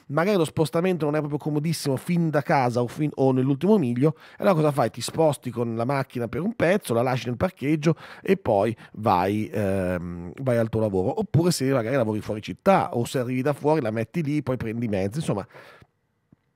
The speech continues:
proprio, proprio un parcheggio dobbiamo togliere. Bello, eh, nel senso, a me piacciono i piazze aperte, ma proprio un parcheggio, non lo so. Comunque, eh, mi scrivono al tre tre uno, eh, allora, al tre tre uno mi scrivono,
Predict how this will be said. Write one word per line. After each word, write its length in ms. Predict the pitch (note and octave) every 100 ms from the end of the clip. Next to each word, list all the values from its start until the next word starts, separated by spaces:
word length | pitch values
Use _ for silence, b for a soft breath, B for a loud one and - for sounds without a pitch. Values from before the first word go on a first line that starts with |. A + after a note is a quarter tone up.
| _ -
proprio, 240 | A3 A3 G3+
proprio 240 | F#3+ G3
un 40 |
parcheggio 380 | E3+ - A2+ G2
dobbiamo 160 | G2+ A2
togliere. 360 | - C2+ D#2+
Bello, 420 | C3+ E3+ A#2+ A2+ C#3
eh, 80 |
nel 100 | C#3+
senso, 240 | B2 B2+ A#2
a 20 |
me 80 | D3
piacciono 260 | D#3 D3 A#2
i 20 |
piazze 200 | A2+ A2+
aperte, 260 | A#2 G2+
ma 80 | G#2+
proprio 240 | C#3 D3 D#3
un 80 |
parcheggio, 420 | D3 D3 G2 F#2 A#2
non 140 | C#3
lo 80 | G2+
so. 240 | - E2 B B B B B
Comunque, 800 | G3+ A3+ A3 G3 E3 F#3 F#3 F3+
eh, 340 | - E3+ E3+ D#3+
mi 160 | F3 A3+
scrivono 420 | - G#3+ G3 F3
al 80 | D#3
tre 120 | E3
tre 140 | E3
uno, 360 | E3+ F3+ E3+ D3+ _ _ _ _ _ - -
eh, 60 | C#3
allora, 1120 | C#3+ C3+ C3 B2+ B2+ B2+ A#2+ A#2 - C#3 A#2
al 60 | B2+
tre 140 | A3+
tre 120 | G3
uno 240 | E3+ G3 F#3+
mi 100 | D3
scrivono, 520 | - C3 A2+ A2+ A2+